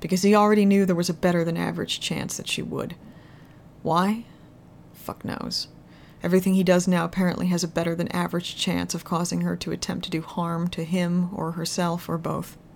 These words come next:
When? Her tone is very even, very calm. That might or might not be a good thing. Soon as I finish getting our shit together.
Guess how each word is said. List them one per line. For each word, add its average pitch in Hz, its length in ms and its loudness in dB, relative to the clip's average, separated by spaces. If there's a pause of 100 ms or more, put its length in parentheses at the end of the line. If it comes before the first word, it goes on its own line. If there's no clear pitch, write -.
(1400)
When? 175 320 0 (1120)
Her 190 120 -2
tone 180 300 2
is 170 140 -2
very 175 440 2
even, 160 380 -6 (520)
very 170 260 -2
calm. - 420 -10 (1400)
That - 180 -2
might 175 380 2 (340)
or 175 160 -2
might 180 340 -2
not 175 380 0 (260)
be 175 160 -2
a 165 40 -4
good 160 240 -6
thing. - 280 -8 (1600)
Soon 185 200 2
as 185 100 4
I 170 80 4
finish 175 360 -2
getting 190 220 -4
our 185 100 -2
shit - 220 -4
together. - 420 -6